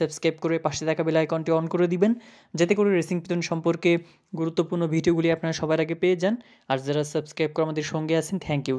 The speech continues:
so much। অল্প কিছুদিনের মধ্যে ইনশাল্লাহ নতুন কিছু লাইনের কবুতর আমরা নিয়ে আসবো আমাদের লফটে। So আমাদের পাশে থাকবেন চ্যানেলটি সাবস্ক্রাইব করে। সত্যি কথা বলতে, এই যে মাদিটা আপনারা দেখতে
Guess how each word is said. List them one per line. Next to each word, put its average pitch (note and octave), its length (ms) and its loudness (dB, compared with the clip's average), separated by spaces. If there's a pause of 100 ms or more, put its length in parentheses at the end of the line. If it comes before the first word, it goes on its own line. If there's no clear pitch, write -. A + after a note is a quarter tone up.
(160)
so E3+ 80 4 (120)
much। A#2 160 -12 (720)
অল্প F3 180 2 (100)
কিছুদিনের G3+ 480 0
মধ্যে F3 280 0
ইনশাল্লাহ F#3 320 0
নতুন F#3 240 -2
কিছু F3+ 220 -2
লাইনের E3 320 0
কবুতর F3 360 0
আমরা E3 180 -4
নিয়ে E3 140 -2
আসবো E3 180 -2
আমাদের E3 240 0
লফটে। E3 260 2 (460)
So - 60 -4 (120)
আমাদের D#3+ 300 -6
পাশে D#3+ 260 -2
থাকবেন F3 300 -6
চ্যানেলটি D#3+ 340 -4
সাবস্ক্রাইব D3+ 460 -4
করে। C#3 140 0 (420)
সত্যি F#3+ 260 2
কথা F#3+ 160 0 (100)
বলতে, G3+ 240 0 (540)
এই G#3+ 160 -2
যে A#3 60 0 (100)
মাদিটা F3 300 -2
আপনারা F3 240 -8
দেখতে D3+ 180 -8